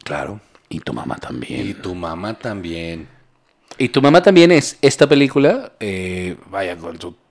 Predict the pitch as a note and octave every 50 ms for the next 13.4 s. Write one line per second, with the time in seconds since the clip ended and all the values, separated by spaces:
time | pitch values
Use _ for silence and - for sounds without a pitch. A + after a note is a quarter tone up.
0 | _ _ - F2+ F2+ F#2+ F#2 F2+ F2+ F#2 F2+ - - E2+ F2 E2+ E2+ E2+ - -
1 | - - - _ _ _ _ _ _ _ _ _ _ _ _ _ _ - F#2 F2+
2 | F2 E2+ E2 D#2+ D#2 D2+ D2 C#2+ C#2 C#2 C#2 C#2 C#2 - - - _ _ _ _
3 | _ _ _ _ _ - F#2+ - - A#2 A#2 A2+ G2 E2+ F#2 - _ _ - -
4 | - - - - F3+ - - - - A3+ - _ _ _ - - - - _ _
5 | _ _ _ _ - F#2 F2+ F2 F2 F2 E2+ D#2+ A1+ G1+ G1+ _ _ _ _ _
6 | _ _ - G#2+ G#2 G#2+ G#2+ G#2 F#2 F#2 F2+ - - F#2+ F#2+ F#2+ - F#2 G2+ G2+
7 | G#2+ G#2+ G2 F#2 F2+ E2+ - - - - - _ _ _ - D3+ A#2 F#2 D#2 C#2
8 | - _ _ _ _ _ - _ _ _ _ _ _ _ _ _ _ _ C#3 C3+
9 | C3+ C#3 C#3 C#3 C#3 C#3 C#3+ C#3+ C#3+ - E3+ E3 F3+ F#3 F#3+ F#3+ G#3 A3 G3+ -
10 | - - - - - - B2+ C3 B2+ - C3 A#2 - C3 B2+ B2 A2 - _ _
11 | - A2+ A2 G#2+ G#2 G2+ G2 G2 G2 - _ - A#2 G#2+ A2 A#2 - - D#3 D3+
12 | D#3+ D#3+ D#3+ D#3 D3 B2+ A2 G2+ F2 C#2+ - _ _ - A#2+ A#2 B2 C3+ C#3 B2+
13 | D#3+ D#3 C#3+ C3+ A#2 G#2 F#2+